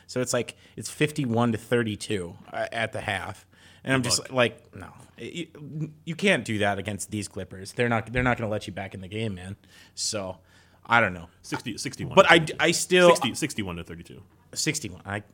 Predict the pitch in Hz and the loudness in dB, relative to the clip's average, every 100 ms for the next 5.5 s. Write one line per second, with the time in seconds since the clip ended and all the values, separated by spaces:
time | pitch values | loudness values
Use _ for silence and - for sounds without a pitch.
0 | - - 131 113 110 - 110 101 101 101 | -20 -20 -20 -18 -20 -12 -6 -2 -2 -4
1 | 101 - - 104 - 95 - 98 101 - | -8 -12 -12 -14 -10 -10 -10 -10 -12 -14
2 | - - - - 131 131 127 123 110 127 | -20 -20 -20 -6 2 4 4 0 0 2
3 | 123 127 117 110 98 92 - _ _ _ | 2 2 0 0 -2 -8 -16 _ _ _
4 | - 202 - 208 180 131 120 98 87 87 | 0 2 4 6 8 8 8 0 -8 -10
5 | 87 92 - 185 185 | -12 -12 -4 0 0